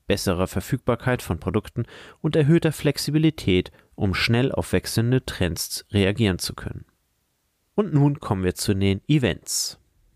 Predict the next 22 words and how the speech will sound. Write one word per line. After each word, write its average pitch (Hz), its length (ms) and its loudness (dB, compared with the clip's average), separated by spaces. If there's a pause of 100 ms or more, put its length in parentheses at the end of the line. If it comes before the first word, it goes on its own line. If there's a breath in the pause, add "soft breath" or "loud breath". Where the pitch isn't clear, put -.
(640)
Am 151 120 0
elften 202 400 0
April 135 540 0
lädt 113 560 2
der 101 220 0
V 175 260 -2
N 160 120 0
L, 95 320 0
der 92 160 -2
Verein 107 340 0
Netzwerk 131 440 0
Logistik 98 420 -4
Österreich, 98 600 -2 (220 soft breath)
zum 175 280 0
Power 160 360 2
Day 92 240 2
Sales 104 560 0
and 127 120 -2
Operational 107 680 0
Planning 113 420 0
nach 123 160 -4
Linz. - 480 -6